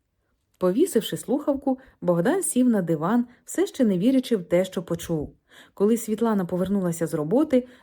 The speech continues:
він мовчки простягнув їй лист, який надіслав юрист тітки. «Це, це справжнє?» Світлана ошелешено дивилася на документи. «Здається, так». Богдан обійняв її.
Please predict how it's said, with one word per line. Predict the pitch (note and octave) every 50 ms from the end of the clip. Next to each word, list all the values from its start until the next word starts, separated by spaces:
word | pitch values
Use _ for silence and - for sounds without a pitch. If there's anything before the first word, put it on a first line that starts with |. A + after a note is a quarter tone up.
| _
він | - G#3+ A#3 A3 G#3
мовчки | G#3+ C#4 F#4 F#4 - - - D4
простягнув | D4+ - A#3+ G#3+ - A3 G#3 G3+ G#3+ A3 G3+ F3
їй | F3 F3 E3 D3+
лист, | D3+ F#3 B3+ D#4 D4+ - - - _ _ _ -
який | F#3 F#3 - D#4+ F4+ F4+
надіслав | B3+ G#3 F3 F3 E3+ E3 - F#3 A3+ A#3 G3+
юрист | F3 E3+ D#3+ E3 F3 F3+ - - - -
тітки. | - G3+ E3 D3 - - - C#3+ - - _ _ _ _ _ _ _ _ _ _ _
«Це, | - - - G#3 G3+ G3 F#3 F#3 - _ _ _ _ -
це | - - F#3 E3+
справжнє?» | - - - F3 F#3+ C4 F#4 G#4+ G#4 A4+ F#4+ A3+ E3+ - - _ _ _ _ _
Світлана | - - - F3+ F3 - E3+ G#3 A#3 A3+ - -
ошелешено | E3+ E3 - E3+ D3+ D3+ F#3 B3 B3+ - C#4 B3 A#3+
дивилася | G3 F#3 D#3+ D3 D#3+ F#3 G3 - - G#3
на | G#3 G#3
документи. | G#3+ A3+ - B3+ A#3 F3+ C#3+ C3+ - - - _ _ _ _ _ _ _ - _ _ _ _
«Здається, | F3+ F3 E3+ F#3+ F#3+ F#3+ G3+ C#4 E4+ E4+ - G4 F#4+
так». | - - A3+ F3+ E3+ - - - _ _ _ _ _ _
Богдан | F#3 F3 F#3 F3 E3+ E3 G3+ A#3 A#3 A3
обійняв | - A3 G3+ A3+ A3+ A3+ A3+ A3 F#3+ E3
її. | D#3 D#3+ C#3+ C#3+ C#3 C3